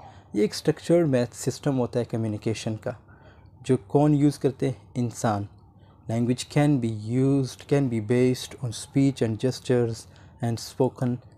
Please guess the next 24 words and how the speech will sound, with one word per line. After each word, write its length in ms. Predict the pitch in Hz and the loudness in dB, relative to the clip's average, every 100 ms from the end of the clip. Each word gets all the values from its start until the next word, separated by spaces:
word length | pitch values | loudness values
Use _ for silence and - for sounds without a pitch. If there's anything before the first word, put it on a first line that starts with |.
| - | -6
languages, 500 | 117 113 120 120 117 - - | 0 2 2 0 -2 -4 -4
signs 420 | 117 117 113 - | -2 -2 -4 -4
और 240 | 127 120 - - _ - | 0 0 -2 -20 _ -6
writing। 600 | 113 104 101 - 101 98 - - - - - - _ - 170 165 _ _ _ - - - - - 139 | -2 0 0 -4 -8 -8 -16 -20 -20 -20 -20 -20 _ -20 -20 -20 _ _ _ -20 -20 -20 -20 -14 0
अब 80 | |
आप 220 | 135 160 180 | 6 6 6
भी 100 | 233 | 0
सोच 380 | - 151 151 | 4 4 4
रहे 100 | 151 | 2
हैं 80 | 147 | 0
कि 120 | - | 2
लैंग्वेज 400 | 127 117 147 185 | 2 2 0 -2
के 140 | - 165 | -4 -2
मुख्तलिफ 520 | 143 135 - 160 160 | -2 -4 0 0 0
डेफिनेशंस 760 | 131 120 - 113 - 120 110 107 | -2 -4 -2 -6 -4 -6 -6 -8
हैं। 200 | 107 - - - - - - - - | -12 -14 -20 -20 -20 -20 -20 -20 -12
सेम, 420 | - 170 127 151 - - - - | 0 2 2 0 -8 -20 -10 -2
लैंग्वेज 580 | 110 110 120 127 180 - | 2 2 2 2 0 -2
की 120 | 165 | -6
कोई 360 | - 151 165 160 | 0 2 2 -2
स्टैंडर्ड 680 | - - - 113 113 147 147 | -10 -12 -2 -2 2 4 4
डेफिनेशन 540 | 117 - 117 117 - 131 | 2 -4 -4 -6 -2 -2
नहीं 320 | 107 110 113 | 0 0 -2
है 200 | 101 | -6